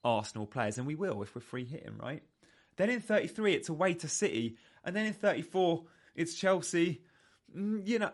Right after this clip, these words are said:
I think we can go without Arsenal. It seems crazy saying it, but I think we can. Now, look, by thirty-five, they play Newcastle away. That's not an easy one, but I expect p-, some points. If I am Saka, I'd feel confident of a return.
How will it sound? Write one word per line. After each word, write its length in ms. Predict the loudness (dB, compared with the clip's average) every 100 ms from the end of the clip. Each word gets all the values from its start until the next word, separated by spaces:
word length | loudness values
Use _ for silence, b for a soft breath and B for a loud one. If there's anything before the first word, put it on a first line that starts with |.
| 0
I 100 | 0
think 340 | 0 -4 -2
we 100 | -4
can 220 | -4 -4 2
go 200 | 4 4
without 340 | 2 2 2
Arsenal. 360 | 4 2 0 -8
It 80 |
seems 300 | -6 -6 -6
crazy 600 | -8 -4 -2 0 -2 -6
saying 420 | -4 0 0 0 -4
it, 280 | -8 -10 -8
but 100 | -8
I 40 | -8
think 360 | -6 -6 -6
we 120 | -10
can. 340 | -8 -4 -4 0
Now, 120 | 2
look, 260 | 4 2 -2 0
by 120 | 2
thirty-five, 680 | 4 4 4 0 2 2 2
they 120 | -2
play 200 | -2 -4
Newcastle 560 | -4 -4 -4 -4 -2
away. 160 | -2 2
That's 260 | 0 0 -8
not 120 | -4
an 60 |
easy 240 | -2 0 0
one, 180 | 0 0
but 120 | -2
I 100 | -2
expect 640 | -2 -8 0 0 0 -10 -16
p-, 60 |
some 260 | -6 -4 -4
points. 460 | -8 -8 -8 -8 -8
If 120 | 0
I 140 | 0
am 100 | 0
Saka, 340 | -2 -4 -2 0
I'd 160 | 0 -2
feel 140 | -8
confident 460 | -6 -8 -8 -14 -12
of 100 | -10
a 40 |
return. 460 | -10 -8 -6 -4